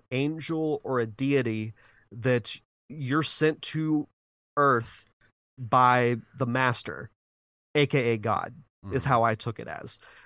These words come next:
Speaker 1: Um, because the, the world has been corrupted, um, by this evil, uh, d-, entity called Death Toll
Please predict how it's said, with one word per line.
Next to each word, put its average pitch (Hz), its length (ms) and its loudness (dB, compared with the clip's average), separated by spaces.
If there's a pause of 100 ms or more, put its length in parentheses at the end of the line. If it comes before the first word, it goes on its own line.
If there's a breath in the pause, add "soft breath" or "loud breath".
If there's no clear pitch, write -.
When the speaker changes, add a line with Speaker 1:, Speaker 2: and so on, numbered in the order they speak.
(300 loud breath)
Speaker 1:
Um, 131 220 4
because 143 400 4
the, 123 460 2 (800)
the 139 140 -2
world 170 300 4
has 160 100 2
been 143 220 0
corrupted, 123 720 -2 (560)
um, 123 220 4
by 127 200 6
this 127 320 0
evil, 143 680 0 (280)
uh, 120 160 0 (160)
d-, 143 100 2 (100)
entity 139 440 0
called 117 320 -2
Death 127 260 -2
Toll - 400 -8